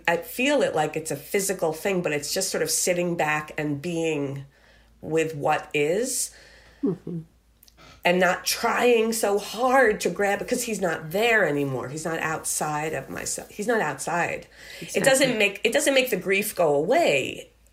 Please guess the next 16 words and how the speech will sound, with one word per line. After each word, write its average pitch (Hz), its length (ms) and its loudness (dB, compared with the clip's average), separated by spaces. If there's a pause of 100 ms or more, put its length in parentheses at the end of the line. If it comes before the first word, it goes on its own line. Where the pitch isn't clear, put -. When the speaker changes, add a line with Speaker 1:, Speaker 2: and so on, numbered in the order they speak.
(480)
Speaker 1:
'cause - 640 2
it's 175 200 0
a 190 40 0
profound 180 1000 0
grief, - 600 -8 (200)
which 180 180 0
I 170 60 4
still, 175 300 4
Speaker 2:
But - 320 2 (200)
Speaker 1:
yeah. 160 360 0
Speaker 2:
But 208 160 2
it 185 100 4
answers 220 480 4
something. 151 380 -2
It - 200 -2
answers 190 520 0